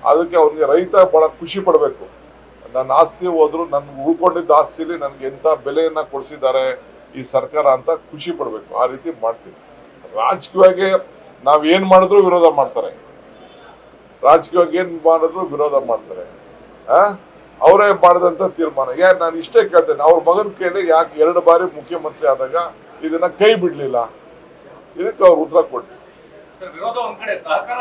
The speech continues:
Speaker 2: ಸಿಗುತ್ತಾ ಅಂತ? ಯಾಕಂದ್ರೆ ರಾಮನಗರ ಹೆಸರು ಬದಲಾವಣೆ ಸಂದರ್ಭದಲ್ಲಿ ಹಿಂಗೆ
Speaker 1: ನೋಡಪ್ಪ,
Speaker 2: ಆಯ್ತು. ಅಲ್ಲ, ಸಹಕಾರ ಸಿಗುತ್ತಾ ಅಂತ
Speaker 1: see,
Speaker 2: ಎಲ್ಲರೂ
Speaker 1: ಒಂದ್ ಕೇಳಿ,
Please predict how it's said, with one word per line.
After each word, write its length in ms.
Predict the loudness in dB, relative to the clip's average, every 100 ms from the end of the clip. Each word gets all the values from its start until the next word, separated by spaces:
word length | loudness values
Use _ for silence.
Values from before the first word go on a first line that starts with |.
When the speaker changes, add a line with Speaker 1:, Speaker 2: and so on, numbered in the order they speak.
| -12
Speaker 2:
ಸಿಗುತ್ತಾ 280 | -16 -10 -10
ಅಂತ? 120 | -8
ಯಾಕಂದ್ರೆ 220 | -10 -8
ರಾಮನಗರ 400 | -6 -6 -6 -10
ಹೆಸರು 300 | -12 -12 -14
ಬದಲಾವಣೆ 320 | -10 -10 -12
ಸಂದರ್ಭದಲ್ಲಿ 340 | -14 -14 -8 -4
ಹಿಂಗೆ 160 | 0
Speaker 1:
ನೋಡಪ್ಪ, 200 | 0 0
Speaker 2:
ಆಯ್ತು. 420 | 2 4 6 4
ಅಲ್ಲ, 120 | -2 -4
ಸಹಕಾರ 320 | -6 -6 -10
ಸಿಗುತ್ತಾ 360 | -10 -14 -4
ಅಂತ 120 | -2 0
Speaker 1:
see, 100 | -2
Speaker 2:
ಎಲ್ಲರೂ 260 | -2 -4
Speaker 1:
ಒಂದ್ 120 | -4
ಕೇಳಿ, 300 | -6 -8 -14